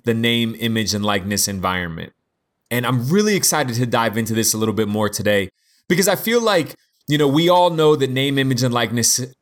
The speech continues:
changes are coming to college sports. And twenty twenty-one, when some form of these rules go into effect,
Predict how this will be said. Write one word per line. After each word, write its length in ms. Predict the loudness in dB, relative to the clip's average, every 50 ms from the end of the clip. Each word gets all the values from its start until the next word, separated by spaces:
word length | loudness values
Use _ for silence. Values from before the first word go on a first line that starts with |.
| _ -6
changes 480 | -2 0 0 0 0 0 0 0 0 0
are 140 | 0 -2
coming 420 | -2 -2 -2 0 2 2 2 0 0
to 600 | -2 -2 0 0 2 2 0 -2 -2 -6 -8 -14 _ _ -8
college 400 | -4 0 0 0 0 0 -2 -2
sports. 680 | -2 -4 -2 -2 -2 -2 -2 -4 -4 -6 -6 -6 _ _ _ _ -6
And 560 | -4 -2 -2 0 0 -2 -2 -4 -6 -6 -6
twenty 360 | -6 -4 -2 -2 -2 -2 -2
twenty-one, 1000 | -2 -4 -2 -2 -2 0 0 0 0 2 2 2 2 2 0 -2 -4 -6 -8 -10 -14 _ _ _ _ _ _ _ _ _ -4
when 680 | -2 0 2 2 2 2 2 0 0 -2 -4 -6 -4
some 500 | -4 -2 -2 0 0 0 2 2 0 0
form 460 | -2 -2 0 0 2 2 2 0 0
of 260 | 0 0 0 0 0 0
these 240 | 0 0 0 -2
rules 400 | -2 0 0 2 2 2 0 0
go 240 | 0 0 0 0 0
into 280 | 0 -2 -2 -2 0 -2
effect, 580 | -2 -2 -2 -2 -2 -2 -2 -6 -8 -10 -10